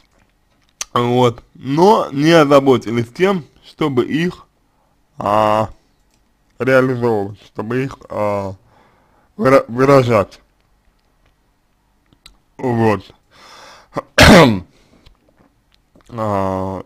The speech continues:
вследствие чего, вследствие чего вы испытываете,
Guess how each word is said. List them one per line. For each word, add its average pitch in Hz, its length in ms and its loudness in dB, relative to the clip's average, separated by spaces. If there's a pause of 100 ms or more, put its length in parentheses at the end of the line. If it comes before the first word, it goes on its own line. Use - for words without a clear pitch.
(320)
вследствие 139 580 0
чего, 185 520 0 (760)
вследствие 127 560 -6
чего 123 580 -6 (1600)
вы 170 440 0
испытываете, 120 920 -4